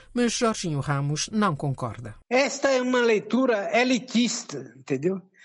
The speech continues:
Speaker 2: De que achar que apenas pelo mérito as pessoas podem se desenvolver, não esquecendo as condições objetivas. Mesmo quando houve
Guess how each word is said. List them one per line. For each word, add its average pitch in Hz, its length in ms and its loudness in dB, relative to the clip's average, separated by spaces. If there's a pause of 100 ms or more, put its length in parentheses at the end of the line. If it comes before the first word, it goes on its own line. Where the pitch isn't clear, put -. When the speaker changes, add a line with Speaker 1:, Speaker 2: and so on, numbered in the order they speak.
(180)
Speaker 2:
De 180 100 0
que 233 160 2
achar 233 380 2
que 240 180 2
apenas 262 580 2
pelo 226 380 2
mérito 214 640 0 (540)
as - 180 0
pessoas 240 500 2
podem 226 320 2
se 240 140 -2
desenvolver, 202 920 2 (260)
não 196 140 4
esquecendo 233 600 0
as - 160 -2
condições 247 720 0
objetivas. 165 1120 0 (440)
Mesmo 240 540 2
quando 233 300 2
houve 160 640 2